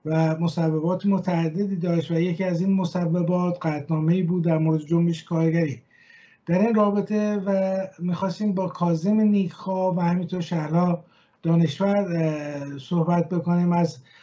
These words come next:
هر دوی این عزیزان تشکر می‌کنم که در این برنامه، اه، شرکت کردن. اجازه بدید کاظم نیکخواه من از شما شروع بکنم. در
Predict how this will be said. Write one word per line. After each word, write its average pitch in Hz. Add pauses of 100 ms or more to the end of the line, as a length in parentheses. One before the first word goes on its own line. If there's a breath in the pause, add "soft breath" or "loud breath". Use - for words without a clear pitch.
(120 soft breath)
هر 160
دوی 185
این 208
عزیزان 170
تشکر 175
می‌کنم 202
که 190
در 175
این 175
برنامه، 170 (340 loud breath)
اه، 165
شرکت 180
کردن. 170
اجازه 190
بدید 226 (280 soft breath)
کاظم -
نیکخواه 185 (340 soft breath)
من 190
از 185
شما 190
شروع 185
بکنم. 165
در 175